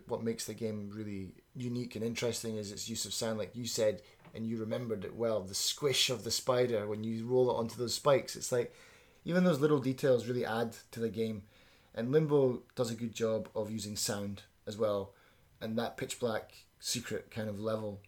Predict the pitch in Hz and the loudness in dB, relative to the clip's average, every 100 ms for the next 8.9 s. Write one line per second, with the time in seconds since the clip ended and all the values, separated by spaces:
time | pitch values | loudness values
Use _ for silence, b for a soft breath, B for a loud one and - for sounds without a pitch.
0 | _ - 95 - - - 101 98 107 95 | _ -12 -8 -8 -6 -2 0 2 0 -2
1 | 85 - - 101 95 87 87 90 - - | -6 -8 -10 -8 -8 -8 -10 -8 -10 -10
2 | - 87 - 95 95 - - - 85 87 | -12 -12 -12 -10 -12 -12 -14 -12 -12 -12
3 | - - b b b b b b b 107 | -16 -20 b b b b b b b 2
4 | 104 - _ _ _ b b b b 147 | 2 -2 _ _ _ b b b b 8
5 | 180 185 - _ - 123 170 165 165 165 | 8 8 0 _ -8 0 8 12 12 10
6 | - 160 147 - 165 156 143 165 - - | 4 0 0 0 0 2 4 2 4 10
7 | 160 143 131 - - 113 104 107 147 - | 10 10 6 2 2 0 -2 -8 -12 -6
8 | 117 131 120 - 95 - 92 90 | 2 4 4 0 -6 -8 -8 -8